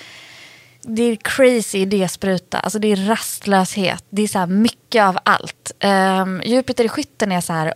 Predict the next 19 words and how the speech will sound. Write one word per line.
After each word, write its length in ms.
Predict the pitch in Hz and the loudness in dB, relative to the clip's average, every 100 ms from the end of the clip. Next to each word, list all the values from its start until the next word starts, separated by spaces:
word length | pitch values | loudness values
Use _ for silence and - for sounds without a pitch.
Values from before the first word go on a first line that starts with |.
| - | -4
oh, 360 | - 330 247 175 | 0 2 2 0
jag 160 | 202 214 | -2 -2
ser 280 | 269 269 | 2 2
ut 340 | 240 262 240 214 | 2 0 -2 -4
över 120 | 196 | -4
vidderna, 600 | 208 220 185 220 208 165 | -4 -4 -2 0 2 0
jag 80 | 185 | 0
ser 160 | 240 | -2
ut 300 | 214 220 214 | 0 0 -2
över 140 | 190 185 | -4 0
världen, 580 | 202 202 185 170 156 170 | 2 2 0 -2 -6 -6
jag 100 | 180 | -2
ser 160 | 202 | 0
all 120 | 190 | 0
kunskap 460 | 180 208 190 - 196 | -2 -2 -2 -2 -4
vi 60 | 185 | -4
kan 140 | 175 | -4
hämta 240 | 180 180 - | -4 -2 -4
in. 260 | 185 - | -4 -6